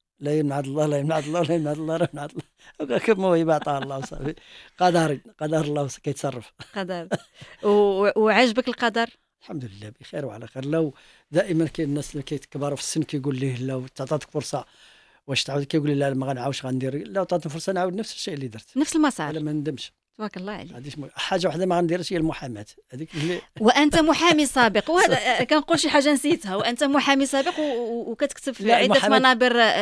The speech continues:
Speaker 2: اعلاميه.
Speaker 1: المحاماه ما تمشي، ما عجبتنيش، بالعكس، انا
Speaker 2: مم.
Speaker 1: ادين لها بالشيء الكثير.
Speaker 2: مم.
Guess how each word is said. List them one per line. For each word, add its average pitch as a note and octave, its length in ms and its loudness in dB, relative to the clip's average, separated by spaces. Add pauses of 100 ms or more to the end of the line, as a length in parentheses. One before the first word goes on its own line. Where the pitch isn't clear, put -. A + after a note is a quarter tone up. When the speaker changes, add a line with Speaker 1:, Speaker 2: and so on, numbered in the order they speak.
(140)
Speaker 2:
اعلاميه. A3+ 540 0
Speaker 1:
المحاماه G#3 340 0
ما G3 80 0
تمشي، G3 340 -6
ما E4 120 -2
عجبتنيش، D3 400 -6
بالعكس، F#3 400 -4
انا - 160 0
Speaker 2:
مم. G3 60 -2
Speaker 1:
ادين F3 260 0
لها F3 140 0
بالشيء D#3+ 320 -6
الكثير. D#3 640 -4 (140)
Speaker 2:
مم. F3 280 -6